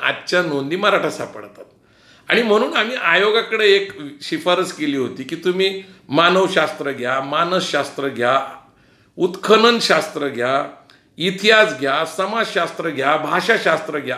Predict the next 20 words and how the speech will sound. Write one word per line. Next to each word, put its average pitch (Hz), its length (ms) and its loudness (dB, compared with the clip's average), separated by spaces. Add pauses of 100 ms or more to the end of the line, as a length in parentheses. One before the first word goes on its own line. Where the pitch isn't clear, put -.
(120)
अगदी 165 800 -4 (1040)
तर्कतीर्थ 247 580 2
लक्ष्मण 220 480 0
शास्त्री 190 400 -2
जोशी 156 800 -6
यांनी 156 260 -2
मराठी 175 440 4
शब्दकोश 175 680 0
प्रकाशित 165 480 -2 (120)
केलाय 143 200 0
वाईच्या 143 480 2 (540)
प्र-, 135 580 2
शा-, 131 340 2 (140)
प-, 131 460 -4 (680)
प्रज्ञाशाळेमधनं. 139 920 2 (800)
आता 196 360 0 (300)
तिथून 233 280 -4
प्रकाशित 247 500 0
झालेल्या 196 600 4 (600)
अत्यंत 233 520 2